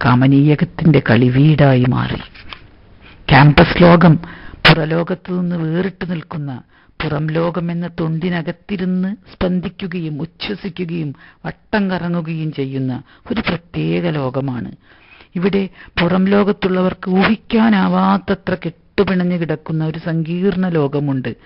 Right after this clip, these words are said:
ഇവിടത്തെ മനുഷ്യബന്ധങ്ങൾ ഏറെ വിചിത്രമാണ്. ഹോസ്റ്റലുകളിൽ ജീവിക്കുന്ന ക്യാമ്പസ് ജീവികൾക്കിടയിൽ മുളയ്ക്കുന്ന സൗഹൃദങ്ങളും പ്രേമബന്ധങ്ങളും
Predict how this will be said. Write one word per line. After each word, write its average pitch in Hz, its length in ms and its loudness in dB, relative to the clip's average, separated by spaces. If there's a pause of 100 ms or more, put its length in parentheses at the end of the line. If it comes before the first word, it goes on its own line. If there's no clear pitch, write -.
(440)
ഇവിടത്തെ 165 400 -2
മനുഷ്യബന്ധങ്ങൾ 170 960 2 (360)
ഏറെ 156 360 2
വിചിത്രമാണ്. 143 760 -2 (520)
ഹോസ്റ്റലുകളിൽ 160 760 2
ജീവിക്കുന്ന 160 680 0 (340)
ക്യാമ്പസ് 156 500 2
ജീവികൾക്കിടയിൽ 165 1080 -2 (420)
മുളയ്ക്കുന്ന 165 540 4
സൗഹൃദങ്ങളും 165 920 2
പ്രേമബന്ധങ്ങളും 160 1000 2